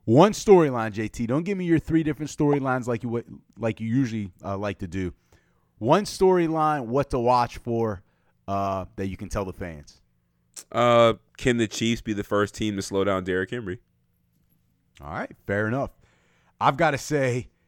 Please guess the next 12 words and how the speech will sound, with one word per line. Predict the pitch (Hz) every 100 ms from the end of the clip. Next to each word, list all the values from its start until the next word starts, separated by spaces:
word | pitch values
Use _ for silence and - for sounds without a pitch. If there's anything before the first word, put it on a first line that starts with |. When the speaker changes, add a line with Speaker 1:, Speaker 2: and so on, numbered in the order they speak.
| _ _ _ _ _
Speaker 1:
Andy | 120 143 151 151
Reid | 123 127 127 127 120 104 _ _ _ -
managing | 98 104 110 127 120 98 117 110
the | 104
team, | - 107 92 73 _ _
his | 104 92 -
clock | - - 101 104 113 110 - _ _ -
management. | 98 110 104 90 80 82
Will | 90 95
he | 110
get | 110 131
conservative? | - 110 - 160 214 214 240 247 240 180